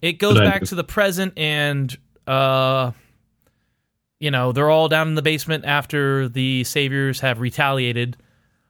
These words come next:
Speaker 1: Oh, fuck. Yeah. And, and, okay, we'll get to it in a second, how the Saviors got out, because I have problems with that shit. Um, but, you know, Carl's like, "No, Dad, it's cool.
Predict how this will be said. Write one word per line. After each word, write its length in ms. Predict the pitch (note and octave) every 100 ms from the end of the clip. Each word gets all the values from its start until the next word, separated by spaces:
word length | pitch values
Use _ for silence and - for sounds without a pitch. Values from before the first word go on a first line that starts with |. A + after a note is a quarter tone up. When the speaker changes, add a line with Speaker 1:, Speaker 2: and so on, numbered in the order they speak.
| _ -
Speaker 1:
Oh, 400 | D3+ D#3 C#3 A#2
fuck. 520 | - - D#3 B2+ -
Yeah. 300 | E3 D#3+ C3+ - -
And, 260 | F3+ F3 E3+
and, 260 | E3 D#3 D3 -
okay, 260 | D3+ C3+ A2+
we'll 140 | B2+
get 160 | D#3 -
to 100 | C3+
it 40 |
in 80 | A#2
a 40 |
second, 320 | - A2 A#2 - _ _ _ _
how 120 | C3
the 80 | A#2+
Saviors 340 | D3 C3 A#2
got 160 | G#2 A2+
out, 180 | A2+ G2+
because 180 | A2 A#2
I 80 | A2+
have 160 | G2
problems 320 | - A#2+ G#2+
with 80 | G#2+
that 160 | A#2 G#2+
shit. 240 | - - - - - _ _
Um, 440 | C3+ C3 A#2+ A2+ G2 _ _ _ _ _ - - _ _ -
but, 220 | F#3 -
you 100 | F#3
know, 240 | D#3 C#3
Carl's 360 | - E3+ E3 D3+
like, 200 | D#3+ -
"No, 200 | G#3+ A#3+
Dad, 220 | F#3+ G3
it's 80 | -
cool. 320 | - G#3+ D3